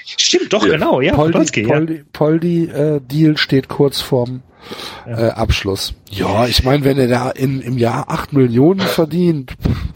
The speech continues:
Speaker 3: geht er da halt ein halbes Jahr hin, sagt, ich hab keine Lust mehr. Und dann, dann
Speaker 1: Gut.
Speaker 3: war es das. Das ist ja gut.
Speaker 1: Gut, Südamerika müssen wir nicht besprechen. Äh, Nord- und Mittelamerika sowie Karibik. U S A,
Speaker 3: Aha.
Speaker 1: Mexiko,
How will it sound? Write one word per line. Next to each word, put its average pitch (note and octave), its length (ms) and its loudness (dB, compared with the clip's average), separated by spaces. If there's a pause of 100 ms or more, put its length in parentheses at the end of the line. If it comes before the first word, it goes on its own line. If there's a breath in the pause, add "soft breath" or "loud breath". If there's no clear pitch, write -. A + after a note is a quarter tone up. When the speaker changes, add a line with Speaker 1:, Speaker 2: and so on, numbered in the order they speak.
Speaker 3:
geht A#2 180 -2
er A2+ 80 4
da G#2+ 140 0
halt A2 140 0
ein G2+ 80 -6
halbes A2 340 0
Jahr G2 120 0
hin, A2 240 -2
sagt, A2+ 200 0
ich - 80 -6
hab - 120 -6
keine G2+ 160 -4
Lust G2+ 240 -4
mehr. C3+ 140 2 (560 loud breath)
Und A#2+ 160 0
dann, A#2 200 2
dann A2 120 2
Speaker 1:
Gut. G#2+ 80 2
Speaker 3:
war D3 160 2
es B2 100 0
das. G#2 220 -4 (160)
Das A#2 140 0
ist - 40 -4
ja A2 80 0
gut. B2 300 -4 (580 soft breath)
Speaker 1:
Gut, - 140 -12
Südamerika A#2+ 560 0
müssen A#2+ 200 0
wir A#2+ 80 2
nicht B2 160 0
besprechen. C3+ 560 -2 (140)
Äh, A#2 500 2
Nord- B2 560 0
und - 280 -2
Mittelamerika C#3 640 0
sowie B2+ 200 -2
Karibik. A#2 680 -2 (800 loud breath)
U A2 100 4
S A2 160 0
A, G2 400 2
Speaker 3:
Aha. A#3 300 -4
Speaker 1:
Mexiko, C#3+ 720 2